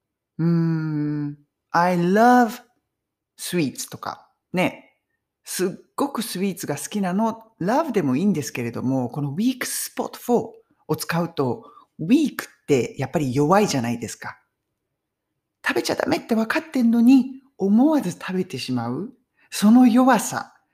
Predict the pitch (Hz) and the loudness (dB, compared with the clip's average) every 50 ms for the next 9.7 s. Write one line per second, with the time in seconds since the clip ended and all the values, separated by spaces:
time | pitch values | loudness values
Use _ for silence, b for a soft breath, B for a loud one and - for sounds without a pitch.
0 | _ _ _ - 180 190 - 196 170 156 156 143 139 120 127 123 - - 127 123 | _ _ _ -6 -6 -2 -2 -2 -2 -2 -2 -4 -4 -6 -8 -8 -6 -6 -4 -4
1 | - - 139 139 151 165 185 190 160 143 - - 135 127 117 117 - - B B | -2 -2 -2 -4 -2 0 0 0 0 0 -2 -2 -2 -2 -2 -4 -6 -12 B B
2 | B B B B 160 165 - - 247 202 170 165 175 196 208 170 - 160 139 135 | B B B B -6 -6 -2 -2 0 0 2 2 2 2 2 0 0 -2 0 0
3 | 135 147 175 180 185 151 127 147 180 180 - - _ - 135 123 - - 131 127 | 2 2 2 4 4 4 2 2 0 0 -4 -8 _ -10 -10 -10 -8 -8 -6 -6
4 | 120 127 123 123 131 139 151 156 139 127 120 120 - - - 107 117 127 123 120 | -4 -4 -4 -2 -2 -2 -2 -2 -2 -4 -4 -8 -12 -12 -12 -8 -6 -6 -6 -6
5 | - - 170 160 165 - - 160 170 170 170 165 151 156 143 - - b b b | -6 -4 -4 -4 -4 -4 -2 0 0 0 0 0 0 0 -2 -2 -4 b b b
6 | b b b b b b - 175 165 165 160 170 180 208 226 233 226 233 - 208 | b b b b b b -2 0 2 4 4 4 4 4 4 4 2 2 -2 -2
7 | 196 214 202 165 - - - - 160 156 196 269 254 - 175 147 - - _ - | -2 0 -2 -2 -4 -8 -10 -6 -2 0 0 0 0 -2 -2 -2 -4 -4 _ -4
8 | - 190 185 - - 147 - - - - 143 151 160 165 180 175 - - 131 131 | 0 0 0 0 -2 -6 -6 -6 -6 -4 -2 0 0 0 -2 -4 -4 -8 -6 -6
9 | 127 123 - 127 - 143 151 160 - - 131 113 - | -6 -6 -6 -8 -6 -4 -4 -4 -2 -4 -6 -6 -6